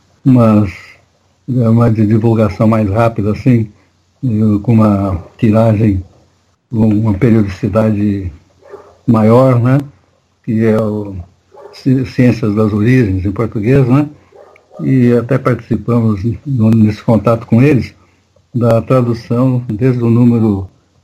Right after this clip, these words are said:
sessenta deles até o número oitenta, basicamente, deles. Nós fizemos as traduções e publicamos aqui em português mediante um tipo de convênio com, com eles, né?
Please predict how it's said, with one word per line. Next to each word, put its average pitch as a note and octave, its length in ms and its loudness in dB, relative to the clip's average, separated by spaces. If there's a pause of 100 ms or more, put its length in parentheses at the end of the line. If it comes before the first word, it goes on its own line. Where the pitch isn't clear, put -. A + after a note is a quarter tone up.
(280)
sessenta A2+ 640 -2
deles B2 340 -4 (580)
até B2+ 260 -8
o B2+ 60 -2
número A#2+ 460 0 (220)
oitenta, G#2 560 -2 (120)
basicamente, A2 640 -4
deles. B2 400 -2 (380)
Nós A#2+ 180 -2
fizemos A#2+ 360 2
as A2 120 -2
traduções A#2+ 560 0
e C3+ 40 0
publicamos B2 540 -2
aqui A#2 180 -2
em A#2 80 2
português A#2+ 500 -2
mediante B2+ 440 0
um A2 220 -2 (340)
tipo - 180 -10
de C#3+ 80 0
convênio C#3 580 2
com, G2 300 -8 (640)
com G#2+ 160 -8
eles, G2+ 280 -8
né? C3+ 260 0